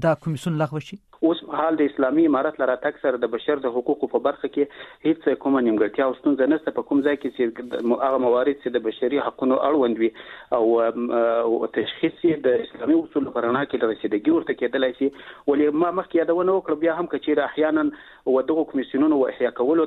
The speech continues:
Speaker 2: ته بیرته اړتیا پېښه شي، هم، ا، کېدلی شي چې بیرته بیا فعالیتونه
Speaker 1: آه،
Speaker 2: پیل کړي.
Speaker 1: مننه. رامسپور صاحب ته به راشم. تاسو څه فکر کوئ چې په دغه اوسني شرایطو کې د بشري حقوقو خپلواک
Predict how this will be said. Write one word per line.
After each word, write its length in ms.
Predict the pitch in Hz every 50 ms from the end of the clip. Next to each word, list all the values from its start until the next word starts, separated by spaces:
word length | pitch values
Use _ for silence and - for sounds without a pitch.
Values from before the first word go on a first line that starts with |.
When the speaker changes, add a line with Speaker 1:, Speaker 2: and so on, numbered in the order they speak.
| 156
Speaker 2:
ته 100 | - 123 120 147
بیرته 260 | 156 151 - 135 120
اړتیا 300 | 113 110 - 143 143 139 -
پېښه 240 | - 170 175 - 151 127 -
شي، 160 | 151 143 147
هم، 240 | - 131 143 170 175 147
ا، 580 | 127 120 104 - 113 113 110 110 - - 131 117 - -
کېدلی 300 | 113 120 135 135 123 -
شي 80 | - 104
چې 120 | - 104 104 120
بیرته 160 | 110 - 107 104 113
بیا 100 | 110 104 104 - - - - - - - 120 - -
فعالیتونه 420 | 113 107 110 107 - 120 117 117
Speaker 1:
آه، 100 | 127 - 110
Speaker 2:
پیل 160 | 104 92 92
کړي. 280 | - - - - 151 151
Speaker 1:
مننه. 320 | 160 160 170 151 107 98 - _ _ - - - - - - 165
رامسپور 420 | 165 185 190 190 - - - 262 247
صاحب 200 | - - 220 - -
ته 80 | 202
به 80 | 180 185
راشم. 240 | 185 175 - - 175 - - - - _ - - - -
تاسو 260 | - 226 202 - 220
څه 120 | 196 - 233 - -
فکر 180 | - - 131 - -
کوئ 180 | 123 107 110
چې 240 | 104 - - 107 - - -
په 200 | 139 127 120 120 113 139
دغه 180 | 120 123 135
اوسني 260 | 135 - - 156 170 180 -
شرایطو 420 | - 143 127 139 160 156 - 151 -
کې 240 | - 151 143 123 98
د 380 | 117 110 107 110 113 107 - - 113 104
بشري 320 | 123 - - 147 139 143
حقوقو 240 | 131 - 156 139 123
خپلواک 400 | - - 131 117 120 139 139 -